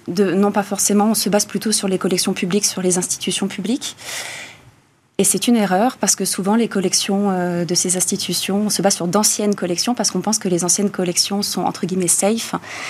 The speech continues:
et que parce que ces objets ont été collectés anciennement, euh, que les objets sont forcément authentiques, qu'ils n'avaient pas encore de faussaires à ce moment-là. Euh, sauf que c'est faux, parce que les faussaires existent depuis le moment de la colonisation,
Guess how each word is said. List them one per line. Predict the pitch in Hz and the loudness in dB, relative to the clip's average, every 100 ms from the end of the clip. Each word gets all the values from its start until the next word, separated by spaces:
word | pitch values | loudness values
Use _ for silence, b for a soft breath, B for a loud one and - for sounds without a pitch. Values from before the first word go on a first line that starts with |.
| B - | B -8
et | 175 | -2
que | 175 | 0
parce | 185 175 | 2 0
que | - 202 | 0 0
ces | 190 170 | 0 2
objets | 180 190 | 2 4
ont | 202 | 2
été | - 170 | 2 -2
collectés | 175 175 - 175 | 0 0 0 0
anciennement, | 185 165 180 180 175 208 233 - | 2 2 2 2 4 4 2 -2
euh, | 180 175 170 175 | 0 2 4 2
que | 190 | 2
les | 175 170 | 2 4
objets | 180 170 208 220 214 | 2 4 4 2 0
sont | - 175 | -2 -2
forcément | - - 180 185 202 | 0 0 2 4 2
authentiques, | 190 190 196 - - - - B B | 0 -4 -2 -2 -2 -6 -12 B B
qu'ils | 160 | -4
n'avaient | 165 165 | 0 2
pas | 214 | 2
encore | 214 196 | 2 2
de | 180 | 2
faussaires | - 202 175 175 | 2 0 0 -2
à | 180 | -4
ce | - | 0
moment-là. | 170 170 - B B B B B 185 | 0 0 -4 B B B B B -4
Euh, | 170 | -2
sauf | 165 175 | -2 -4
que | - | 0
c'est | 170 160 | 0 0
faux, | - 208 | 2 2
parce | 220 180 | 2 -4
que | - | -2
les | 180 160 | 0 -2
faussaires | - 170 190 190 | 0 0 2 2
existent | 170 180 185 | 2 0 0
depuis | 160 - | -2 0
le | 170 | 2
moment | 170 180 | 2 2
de | |
la | 170 | 0
colonisation, | 170 170 170 165 160 160 - 220 | 0 2 4 2 2 0 2 0